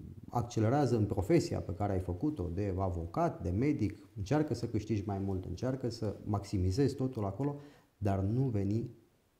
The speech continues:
uh, pentru a fi președintele României.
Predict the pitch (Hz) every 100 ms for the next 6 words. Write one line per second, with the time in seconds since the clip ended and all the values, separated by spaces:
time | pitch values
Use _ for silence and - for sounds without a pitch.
0 | _ 110 98 98 95 92 90 90 87 -
1 | - 95 92 95 98 95 90 - 98 95
2 | 98 101 95 92 92 85 82